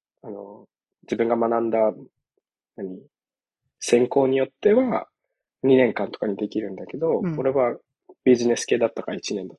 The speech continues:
Speaker 1: たんだけど、
Speaker 2: うんうん。
Speaker 1: その間に頑張って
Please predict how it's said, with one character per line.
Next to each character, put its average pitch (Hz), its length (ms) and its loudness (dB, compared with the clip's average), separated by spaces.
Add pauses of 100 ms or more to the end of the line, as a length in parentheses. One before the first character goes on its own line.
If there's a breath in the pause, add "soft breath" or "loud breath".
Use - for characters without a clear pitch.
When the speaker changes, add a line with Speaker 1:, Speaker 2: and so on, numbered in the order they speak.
Speaker 1:
た - 80 -14
ん - 40 -20
だ - 120 -20
け - 120 -16
ど、 - 160 -16 (140)
Speaker 2:
う 196 40 -6
ん - 20 -4
う 170 40 -6 (200)
ん。 160 100 -10 (480)
Speaker 1:
そ 127 120 0
の 127 80 4
間 135 200 4
に 170 120 4
頑 110 180 2
張 104 80 2
っ - 80 -8
て - 300 -6